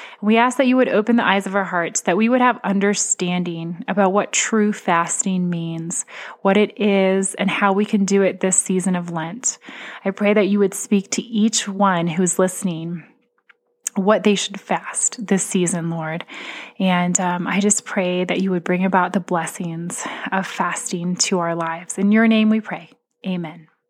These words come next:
Isaiah fifty-eight, one to fourteen. Shout it aloud. Do not hold back. Raise your voice like a trumpet.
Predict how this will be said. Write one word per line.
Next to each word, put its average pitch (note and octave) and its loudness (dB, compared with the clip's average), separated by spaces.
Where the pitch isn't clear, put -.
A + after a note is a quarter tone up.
Isaiah A3 2
fifty-eight, G#3 0
one F#3+ 2
to G#3+ -2
fourteen. E3+ -8
Shout G3+ 2
it C4 2
aloud. F3 2
Do G#3+ 2
not A#3+ 4
hold F3 -6
back. E3 -14
Raise G#3+ 2
your C4 4
voice G#3 0
like G#3 0
a A3+ -2
trumpet. - -6